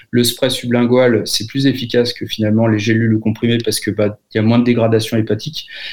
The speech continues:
Il faut savoir qu'aujourd'hui, il y a quatre-vingt-dix pour cent des actifs qui passeraient par la voie sublinguale, euh, s-, directement, euh, dans le sang,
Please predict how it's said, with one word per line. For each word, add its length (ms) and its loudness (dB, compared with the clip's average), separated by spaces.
Il 100 -2
faut 120 0
savoir 360 2
qu'aujourd'hui, 520 0
il 40 4
y 80 2
a 260 2
quatre-vingt-dix 480 -2
pour 180 -6
cent 160 -2
des 200 2
actifs 380 -4
qui 120 -6
passeraient 440 -2
par 140 0
la 100 2
voie 160 2
sublinguale, 760 0
euh, 80 0
s-, 220 -2
directement, 800 2
euh, 60 2
dans 140 0
le 60 2
sang, 320 -2